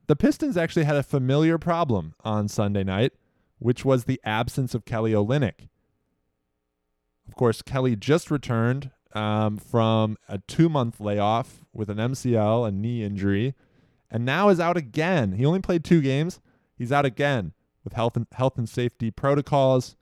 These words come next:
Um, so, again, the Pistons are a little undersized in their front court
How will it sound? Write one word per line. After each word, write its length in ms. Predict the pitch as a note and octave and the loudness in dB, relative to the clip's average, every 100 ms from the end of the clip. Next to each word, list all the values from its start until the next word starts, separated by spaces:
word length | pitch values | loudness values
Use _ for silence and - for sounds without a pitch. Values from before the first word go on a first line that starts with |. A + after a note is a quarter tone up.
| _ _ _ _ _ _ | _ _ _ _ _ _
Um, 300 | - G2+ G2+ | -10 -8 -8
so, 260 | - C#3 C3 | -2 2 2
again, 340 | B2+ D3+ C#3 | 2 0 0
the 60 | A#2 | 2
Pistons 400 | D3 C#3+ C#3 B2 | 0 0 0 2
are 120 | A#2+ | 4
a 60 | A#2 | 4
little 280 | C3 C#3 - | 4 4 4
undersized 840 | C3 C3 B2 - A#2 A#2 A#2 - | 4 4 2 2 2 4 2 0
in 120 | A2+ A2 | -2 0
their 120 | G2+ | 0
front 300 | - A#2+ A2+ | -2 -4 -2
court 320 | - A2 | 2 2